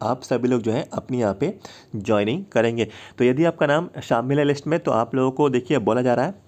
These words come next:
कि सभी मूल प्रमाण पत्र का प्रशिक्षण परीक्षण करने के उपरांत आवंटन दिनांक से सात दिवस के अंदर नियुक्ति आदेश जारी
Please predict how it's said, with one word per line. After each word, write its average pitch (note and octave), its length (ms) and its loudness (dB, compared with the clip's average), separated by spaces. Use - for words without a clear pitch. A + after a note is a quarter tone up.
कि C#3+ 200 2
सभी C#3 500 0
मूल C3 300 2
प्रमाण D#3 500 2
पत्र D#3+ 240 0
का E3 220 2
प्रशिक्षण C#3 760 -2
परीक्षण C#3 400 2
करने D3+ 320 0
के D#3+ 120 -4
उपरांत C#3+ 500 0
आवंटन C3+ 580 0
दिनांक B2+ 400 0
से D3 220 -2
सात C#3+ 320 0
दिवस C#3+ 340 0
के E3 100 -2
अंदर C#3 320 0
नियुक्ति B2+ 400 0
आदेश B2 500 0
जारी A2 420 0